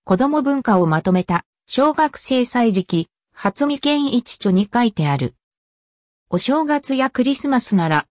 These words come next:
お年玉やプレゼントがもらえるのに、子供が主役の日は、そんな、実益に乏しい。欲しいものは、山ほどあるのに、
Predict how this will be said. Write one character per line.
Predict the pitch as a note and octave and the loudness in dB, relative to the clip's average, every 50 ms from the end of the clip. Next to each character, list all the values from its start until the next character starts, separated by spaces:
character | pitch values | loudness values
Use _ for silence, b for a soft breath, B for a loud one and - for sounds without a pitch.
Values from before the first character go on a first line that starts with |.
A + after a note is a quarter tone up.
| _ _ _ | _ _ _
お | - D#3+ | -6 -4
年 | - - C4+ C#4 - D4+ | -2 0 -2 -2 0 0
玉 | C#4 C4+ B3+ B3 B3 | 0 2 2 2 2
や | A#3 A3 G#3+ | 2 0 0
プ | - - A#3+ | 0 0 0
レ | C#4+ D4 | 2 2
ゼ | - C#4+ C4+ | 2 2 2
ン | A#3+ G#3 | 2 2
ト | - F#3 D#3 | 2 0 0
が | D#3 D#3 | 0 0
も | D3+ D3+ D#3 | 0 0 2
ら | F3 G3+ G#3+ | 2 2 2
え | G#3+ | 4
る | G3+ G#3 | 4 2
の | F#3+ F#3 F3 | 4 2 2
に、 | E3+ E3+ F3 - _ _ _ _ | 0 0 -2 -6 _ _ _ _
子 | - - F3 | -4 -2 0
供 | E3+ B3 B3+ B3 B3 A#3 | 2 2 4 4 2 2
が | G#3+ G#3 G3 - - _ _ _ | 2 2 0 0 -4 _ _ _
主 | - - - | -6 -2 0
役 | F#3 G#3 A#3 - - C4+ | 0 0 0 0 -2 -2
の | C4 C4 | -2 -2
日 | B3 - A3 | -2 0 2
は、 | F#3+ E3+ E3 F3+ - _ _ _ _ | 2 2 2 0 -4 _ _ _ _
そ | - - - G#3 | -6 -2 0 2
ん | A#3 A#3 | 2 4
な、 | A#3 A3+ A3+ - _ _ _ _ | 2 2 0 -2 _ _ _ _
実 | - F#3+ F#3 F#3+ - B3+ | -2 -2 0 0 2 2
益 | C#4 C#4+ - - C#4 | 0 0 0 -2 -4
に | C#4 C4+ B3 | -4 -4 -4
乏 | - G#3+ G#3 B3+ | -2 -2 0 -2
し | B3 - A#3 A3 | 0 0 0 -2
い。 | - - _ _ _ _ _ _ _ _ _ _ _ _ _ _ _ _ _ _ _ _ | -2 -2 _ _ _ _ _ _ _ _ _ _ _ _ _ _ _ _ _ _ _ _
欲 | - - G#3+ | -2 0 0
し | A3 - - D4+ D#4 | 0 0 -2 -2 0
い | D4 | 0
も | C4 C4 | 0 0
の | B3+ B3 G3 | 0 2 2
は、 | E3 D#3+ E3 - _ _ _ - | 0 0 -2 -6 _ _ _ -2
山 | F3+ F3+ F#3 A3 D4+ | 0 2 2 2 0
ほ | - - C#4+ | 0 0 2
ど | G#3+ F#3+ F3+ | 2 4 4
あ | F#3+ A3 | 4 2
る | G3+ G#3 G3 | 2 2 2
の | G3 F3+ | 2 2
に、 | F3 F3 F3 - | 0 0 -2 -4